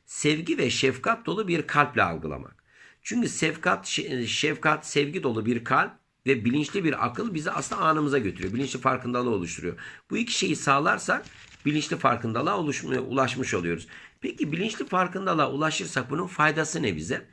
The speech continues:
Çok önemli faydaları var dostlar. Öncelikle şimdiki zamanda yaşamanızı sağlıyor.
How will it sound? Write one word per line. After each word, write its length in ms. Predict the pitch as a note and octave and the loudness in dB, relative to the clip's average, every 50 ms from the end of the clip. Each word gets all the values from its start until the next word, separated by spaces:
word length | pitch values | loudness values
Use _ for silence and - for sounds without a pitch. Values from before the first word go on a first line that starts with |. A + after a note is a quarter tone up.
| _ _ _ | _ _ _
Çok 320 | - - - A3+ A#3+ - | -4 -2 -2 -2 0 0
önemli 340 | D#3+ C#3+ C3+ B2+ C#3 D3 C3+ | 0 0 2 2 0 -2 -2
faydaları 540 | - - B2 A#2+ A#2+ A#2 A2+ A2+ G#2+ G2 F2+ | -2 -2 -2 0 0 2 2 2 2 2 0
var 180 | F2+ E2+ E2 | 0 -2 -2
dostlar. 380 | F2 F2+ F2+ - - F#3+ C#4 - - - - - - - - - - | -2 -4 -4 -4 -6 -8 -8 -8 -12 -18 -18 -18 -18 -20 -10 -2 2
Öncelikle 540 | E3+ F3+ F3 E3+ G#3+ A3 A#3+ A#3+ - D#3+ C3+ | 4 4 4 2 0 -2 -2 -2 0 0 2
şimdiki 600 | - - - D#3+ E3 E3+ F3 E3+ - - G#3+ F3 | 2 2 0 0 0 -2 -4 -4 -4 -6 -4 0
zamanda 420 | C3+ D3 C#3+ C#3 D3 D3+ D#3+ F3+ | 2 4 4 6 4 2 2 2
yaşamanızı 640 | F3 D#3+ C#3 - D3 C3+ C3+ B2+ A#2+ A2 G2+ G2 F#2 | 2 2 2 2 2 4 4 4 4 4 2 0 0
sağlıyor. 500 | - F#2 E2 D#2 D2+ C2 B1 A#1+ - | 0 0 0 0 -2 -8 -10 -12 -12